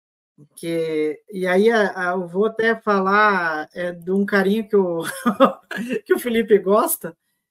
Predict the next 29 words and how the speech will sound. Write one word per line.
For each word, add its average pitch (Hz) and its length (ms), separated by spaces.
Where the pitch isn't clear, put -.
é, 196 340
que 185 140
é 180 40
o 175 100
tal 185 280
do 196 100
Carl 175 300
Brooks, 247 540
né? 196 1000
Não 240 240
deixe 302 200
de - 60
se - 100
inscrever 226 340
no 233 80
nosso 214 240
canal, 226 520
é, 185 280
ative 220 540
aí 226 140
as 202 160
notificações, 226 1300
siga 233 280
a - 20
gente 220 220
no 190 440
arroba 190 280
lambolivres 196 520
underline, 190 600